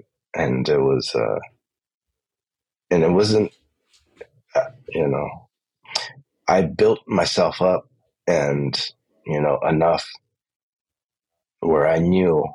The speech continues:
I had something special, and I knew that I had something that you can't teach. And, you know, and that thing I've noticed is, is just the eye and the feel for aesthetic.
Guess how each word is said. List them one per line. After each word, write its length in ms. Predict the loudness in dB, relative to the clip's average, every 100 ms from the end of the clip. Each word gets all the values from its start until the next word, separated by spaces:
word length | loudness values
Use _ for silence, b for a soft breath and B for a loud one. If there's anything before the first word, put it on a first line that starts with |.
| -4
I 100 | -2
had 260 | 0 0 0
something 280 | -2 -2 -6
special, 600 | -4 -2 -2 -4 -6 -8 -4
and 140 | 0
I 80 | 2
knew 340 | 4 4 2
that 180 | 2 0
I 40 | 0
had 260 | 0 -2
something 540 | -2 -2 0 -2 -2 -4 -12 _ -4
that 200 | -2 -2 _ _ _ _ _ _
you 140 | -2 0
can't 340 | 0 -2 -2
teach. 520 | -2 0 0 -2 -8 -10 _ _ _ _ _ _ -2
And, 500 | 0 0 0 -2 -4 -12 _ _ -18 -4
you 140 | -2
know, 300 | 0 -2 -4 0
and 160 | 2
that 200 | 2 0
thing 320 | 0 0 2
I've 140 | 0 0
noticed 480 | 2 2 2 0 -2
is, 100 | -4 -4
is 120 | -2
just 240 | -2 -2
the 100 | -2 0
eye 400 | 0 2 0 -2 -6
and 140 | -2
the 60 | -2
feel 520 | 0 2 2 2 -4 _ _ -2
for 200 | 0 0
aesthetic. 600 | -4 -2 0 0 -2 -8